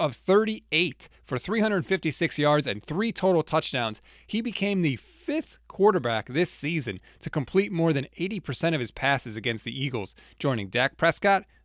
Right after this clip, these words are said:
Patrick Mahomes, Tom Brady, and Derek Carr.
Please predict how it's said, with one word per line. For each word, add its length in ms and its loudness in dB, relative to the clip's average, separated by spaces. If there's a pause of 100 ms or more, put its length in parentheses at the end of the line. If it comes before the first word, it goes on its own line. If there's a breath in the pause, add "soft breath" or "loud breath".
Patrick 340 -2
Mahomes, 480 2
Tom 300 0
Brady, 400 0 (220 soft breath)
and 180 -2
Derek 320 -2
Carr. 340 2